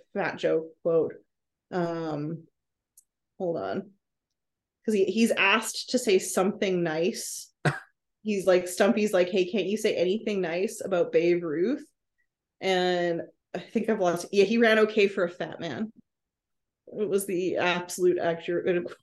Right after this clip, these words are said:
Speaker 1: <laughs> just, he's just deadpans. He's like, "Yeah, he ran okay for a fat man." And I'm just like, "Oh my God."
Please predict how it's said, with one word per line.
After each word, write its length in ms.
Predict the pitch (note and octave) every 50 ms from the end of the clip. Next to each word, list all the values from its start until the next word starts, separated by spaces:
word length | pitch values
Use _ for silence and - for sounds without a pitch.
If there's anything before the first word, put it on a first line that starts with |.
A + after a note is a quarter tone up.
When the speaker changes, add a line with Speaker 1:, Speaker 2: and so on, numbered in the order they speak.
| _ _ _
Speaker 1:
<laughs> 240 | _ _ _ _ -
just, 320 | - - - B3+ - - - _
he's 160 | - C#4+ D4+ -
just 160 | F4 F4 -
deadpans. 380 | - F3 E3+ - - E3 E3 D#3+
He's 120 | E3 F3+
like, 140 | G#3 A#3+ A#3 -
"Yeah, 220 | - G#2+ - G3 - _
he 160 | - B3+ B3
ran 180 | C4 B3+ A3 G3+
okay 260 | - - - - -
for 120 | - - -
a 80 | - -
fat 220 | - - - - -
man." 200 | - - - -
And 120 | G4 E4+
I'm 80 | E4+ E4
just 200 | F4 - - _ - -
like, 100 | - - _ -
"Oh 40 | G4+ - -
my 60 | B4+ B4+ - -
God." 460 | - D4 E4 E4+ D#4+ - - - -